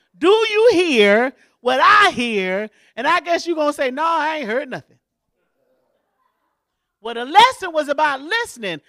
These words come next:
So if you didn't hear anything, you certainly didn't hear. So your challenge between this Sunday and next Sunday when we meet again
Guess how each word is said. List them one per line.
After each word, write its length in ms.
So 200
if 120
you 100
didn't 220
hear 240
anything, 640
you 160
certainly 1000
didn't 240
hear. 340
So 200
your 160
challenge 760
between 800
this 240
Sunday 560
and 180
next 280
Sunday 500
when 160
we 100
meet 220
again 320